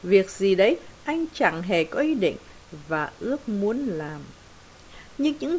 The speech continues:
việc như vậy cuối cùng lại bồi bổ về thể lực và tâm trí anh. Anh cố học một phần việc của thế giới mà anh nghĩ rằng nó sẽ chẳng bao giờ đóng vai trò gì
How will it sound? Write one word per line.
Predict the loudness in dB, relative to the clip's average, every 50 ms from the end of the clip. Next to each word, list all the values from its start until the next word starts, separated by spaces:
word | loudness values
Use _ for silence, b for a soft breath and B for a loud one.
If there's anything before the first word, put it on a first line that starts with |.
| -4 -2
việc | 0 0 0 2 0 -2
như | -2 -2 0
vậy | 2 0 0 0 B B B B 0
cuối | 4 6 6 6 6 6
cùng | 6 6 6 6 4
lại | 4 4 6 4 4 4 0 -6 -8 -2 2
bồi | 4 6 6 6 4 2 0 -4 -4 0
bổ | 2 2 2 2 0 -2 -2
về | -2 -2 -2 -4 -4
thể | -2 -2 -2 0
lực | -2 -2 -4 -4 -4 -6 -10 -6
và | -4 -4 -4
tâm | -4 -4 -6 -4 -4 -4 -6 -6 -8 -10
trí | -8 -8 -8 -8 -6
anh. | -8 -8 -8 -10 -12 -16 -18 -20 -20 -20 -20 -20 -20 -20 -20 B B B B B B B B -6 -4
Anh | -2 -2 -2 -4 -6 -8 -4
cố | -2 0 0 0 2
học | 2 0 0 0 -2
một | -6 -6 -2 -2 -2 -2 -2 -6 -4 -2
phần | -2 -2 -2 -4 -6
việc | -2 -2 -2 -4 -4 -4 -2
của | -2 -2 -2 -2
thế | 0 0 0 0 0
giới | 0 2 4 4 4 2 0 B B B B B -6
mà | -4 -4 -2
anh | -2 -2 -2 -2 -4
nghĩ | -4 -2 -2 -2 -2 -2 -2 -2
rằng | -2 -2 -2 -2 -6 B B B B -6
nó | -4 -2 -2 -2 -2
sẽ | -2 -2 -2 -2 -2 -2
chẳng | 0 0 0 0 -2 -6 -6 -4
bao | -2 -2 0 -2 -2 -4 -6 -6 -2
giờ | 0 2 2 2 2 0 -2 -4 -10 -16 -20 -20 -20 -20 -20 -20 -20 -20 -20 -20 -20 -14 -4 -2
đóng | -2 0 0 -2 -6 -8 -6 -4
vai | -4 -2 -2 -2 -4 -6 -8 -8
trò | -6 -4 -4 -4 -6
gì | -8 -6 -6 -6 -6 -6 -8